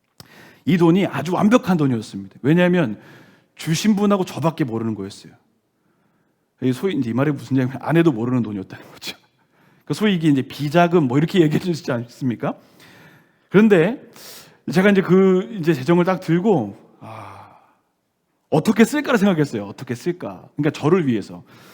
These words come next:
"아, 뭘 살까?" 이러고 있는데 뇌-, 갑자기 순간, "에이, 도둑놈아."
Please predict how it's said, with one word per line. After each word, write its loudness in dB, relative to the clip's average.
"아, -20
뭘 -4
살까?" -10
이러고 4
있는데 -4
뇌-, -2
갑자기 -8
순간, -4
"에이, 6
도둑놈아." 4